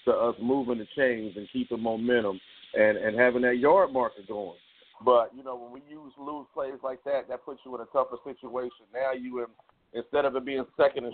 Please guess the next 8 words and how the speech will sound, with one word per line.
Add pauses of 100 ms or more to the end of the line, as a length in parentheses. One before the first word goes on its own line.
short (160)
or
possibly
the
chains
even
moving
again,